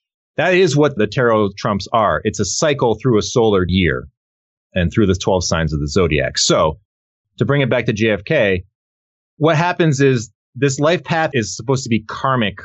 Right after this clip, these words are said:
or fated or have a sense of destiny. So you might break down to a life path card. You might look at your birth chart and see where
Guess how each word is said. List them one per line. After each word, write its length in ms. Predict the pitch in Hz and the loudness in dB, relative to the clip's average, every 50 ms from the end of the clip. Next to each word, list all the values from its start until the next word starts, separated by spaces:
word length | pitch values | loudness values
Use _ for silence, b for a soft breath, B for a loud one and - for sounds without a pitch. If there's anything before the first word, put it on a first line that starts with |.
| - - | -14 -4
or 160 | 104 98 92 | -4 -4 -4
fated 580 | 92 - - - 120 117 113 98 98 95 90 98 | -4 -8 -4 -2 0 0 2 2 2 2 2 2
or 160 | 95 92 90 | 0 0 0
have 200 | 107 104 95 98 | 0 -2 0 0
a 80 | 92 | -2
sense 280 | 85 - - 110 92 - | -2 -2 -2 -2 -2 -2
of 160 | 85 78 78 - | -4 -6 -4 -2
destiny. 640 | 104 98 92 - - 98 82 78 73 67 69 - _ _ _ _ _ _ _ _ _ _ _ _ _ _ | -2 -2 -2 -4 -4 -4 -2 -2 -4 -6 -10 -14 _ _ _ _ _ _ _ _ _ _ _ _ _ _
So 140 | - - 147 | -4 -2 0
you 100 | 139 143 | 2 2
might 240 | 151 156 156 143 104 | 2 2 2 0 0
break 280 | 127 143 151 143 131 | 0 0 0 0 -2
down 280 | 143 139 135 135 135 131 | -2 0 0 0 0 0
to 100 | 131 135 | 0 0
a 20 | 117 | 0
life 260 | 120 120 120 120 - | 2 0 0 0 -2
path 280 | - 131 127 - 131 | -4 -2 -2 -2 -4
card. 240 | - 123 107 101 104 | -2 -2 0 0 0
You 80 | 107 101 | 0 0
might 140 | 104 104 101 | 0 0 0
look 180 | 110 107 - | -2 -2 -2
at 60 | 113 | -2
your 80 | 98 92 | -2 -2
birth 300 | 78 - 107 117 113 - | -2 0 0 0 0 -2
chart 420 | - - 123 107 104 104 107 107 110 | -4 -2 0 2 2 2 0 0 -2
and 120 | 98 92 | -4 -4
see 240 | - - 117 107 104 | -2 -2 0 2 2
where 460 | 98 95 101 98 95 92 90 87 80 | 4 4 4 4 4 4 2 2 0